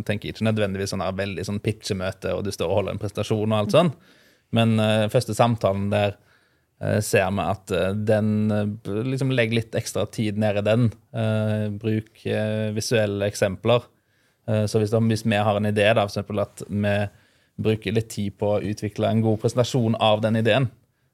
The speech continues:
for det er det mye lettere for deg å se for seg når de får en litt mer grundig gjennomgang av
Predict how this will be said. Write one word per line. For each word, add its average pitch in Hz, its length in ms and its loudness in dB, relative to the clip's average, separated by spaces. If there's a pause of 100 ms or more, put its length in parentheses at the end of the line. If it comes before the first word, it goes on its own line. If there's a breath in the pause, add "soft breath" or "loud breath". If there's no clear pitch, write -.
(140)
for 117 80 -2
det 113 80 4
er 110 80 4
det 110 80 2
mye 110 220 2
lettere 95 340 -2
for - 140 -6
deg 90 160 0
å 90 80 -4
se - 80 -6
for - 420 -4
seg 104 300 -2
når 101 180 -2
de 101 60 -4
får 113 480 2
en 120 60 2
litt 113 120 -2
mer 110 140 0
grundig 107 320 0
gjennomgang 90 500 -2
av 87 220 -2